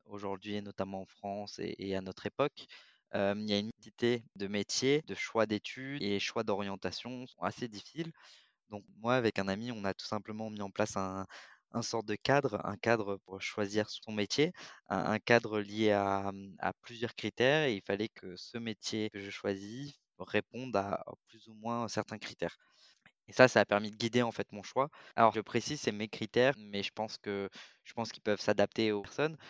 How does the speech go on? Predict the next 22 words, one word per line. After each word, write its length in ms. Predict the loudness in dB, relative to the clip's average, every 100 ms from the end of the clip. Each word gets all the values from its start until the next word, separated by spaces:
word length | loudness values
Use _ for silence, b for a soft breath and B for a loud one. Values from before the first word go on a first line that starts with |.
| b b
Donc, 100 | -10 -2
il 20 |
y 40 |
a, 20 | -2
il 100 | 2
y 60 |
a 60 | 2
quatre 200 | 4 2
critères 380 | 0 0 0 0
qui 120 | -8
m'ont 160 | -8
permis 280 | -2 -2 -2
de, 320 | -4 -2 -2 -6
de 100 | -8 -8
choisir 380 | -2 -2 -2 -4
mon 100 | -4
métier. 400 | -6 0 2 2 b b
Le 200 | -6 -4
premier 420 | -4 -6 -6 -6
critère, 380 | -6 -4 2 0
c'est 240 | 0 -2 2
l'éthique. 520 | 2 0 -8 -10